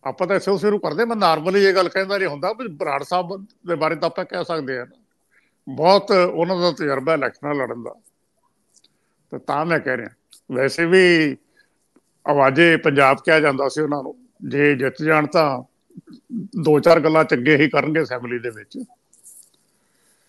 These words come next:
ਸੋ ਠੀਕ ਹੈ, ਇੱਕ ਉਹਨਾਂ ਨੇ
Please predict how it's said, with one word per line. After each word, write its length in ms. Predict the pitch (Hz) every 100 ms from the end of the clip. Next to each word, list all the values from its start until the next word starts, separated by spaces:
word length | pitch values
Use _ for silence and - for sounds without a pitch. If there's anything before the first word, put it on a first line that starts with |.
| _
ਸੋ 680 | - - - 196 208 - - _ _ _ _ _ _ - -
ਠੀਕ 300 | - 185 208
ਹੈ, 100 | 254 254
ਇੱਕ 300 | 254 226 226
ਉਹਨਾਂ 320 | 202 226 240
ਨੇ 360 | 220 214 202 190